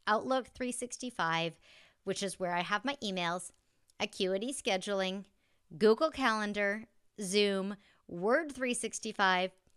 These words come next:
Adobe Acrobat D C, and Wave Apps.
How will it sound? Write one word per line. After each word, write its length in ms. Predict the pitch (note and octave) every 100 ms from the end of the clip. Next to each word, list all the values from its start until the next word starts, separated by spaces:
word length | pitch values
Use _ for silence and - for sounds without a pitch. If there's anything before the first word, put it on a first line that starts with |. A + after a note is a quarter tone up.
| -
Adobe 420 | F3+ F3 F3 A#3
Acrobat 540 | F#3+ F3+ A3+ G3+ G3
D 180 | G#3 G#3
C, 420 | G#3 - E3 E3 E3 - _ _ -
and 240 | G3+ F#3
Wave 260 | E3+ E3+ D#3+ -
Apps. 460 | D3+ - - -